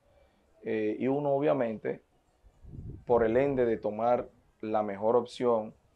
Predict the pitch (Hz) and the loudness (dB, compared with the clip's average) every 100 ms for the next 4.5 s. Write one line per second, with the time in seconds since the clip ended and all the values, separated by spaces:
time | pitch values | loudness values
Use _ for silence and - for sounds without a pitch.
0 | _ _ - - - - 104 107 113 117 | _ _ -20 -20 -12 -8 -4 -2 0 -2
1 | - 120 110 117 113 123 123 113 104 - | 0 -2 2 2 2 -2 -4 -4 -8 -12
2 | _ _ - - 120 123 120 120 - - | _ _ -10 -2 2 4 2 -2 -10 -6
3 | 117 117 113 120 113 107 110 107 101 107 | -2 0 -2 -4 -6 -8 -8 -6 -4 2
4 | 127 123 117 110 - | 4 2 -2 -8 -14